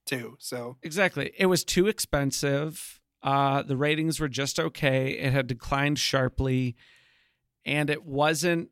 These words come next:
Speaker 2: the critical darling that they hoped it would be. Um,
Speaker 1: Yeah.
Speaker 2: people were talking smack on it as early as November, at least. Uh, so it just, it,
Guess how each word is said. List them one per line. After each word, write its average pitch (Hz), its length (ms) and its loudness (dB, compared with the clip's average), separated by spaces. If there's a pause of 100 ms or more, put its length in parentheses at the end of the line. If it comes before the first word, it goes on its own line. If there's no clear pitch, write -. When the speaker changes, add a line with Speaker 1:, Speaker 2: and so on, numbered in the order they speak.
(120)
Speaker 2:
the 147 160 0
critical 151 540 0
darling 139 720 2
that 131 280 -4
they 131 200 0
hoped 123 380 -2
it - 100 -8
would - 140 -16
be. 110 360 -10 (520)
Um, 120 320 -2
Speaker 1:
Yeah. 120 280 0 (480)
Speaker 2:
people 156 340 2
were 143 120 4
talking 131 420 2
smack 131 420 0
on 127 220 2
it 120 200 0 (640)
as 120 180 -4
early 143 360 4
as 123 460 0
November, 123 640 2
at - 140 -4
least. - 600 0 (840)
Uh, - 300 -10 (260)
so 127 560 0
it 135 160 -4
just, - 320 -2
it, 160 240 -6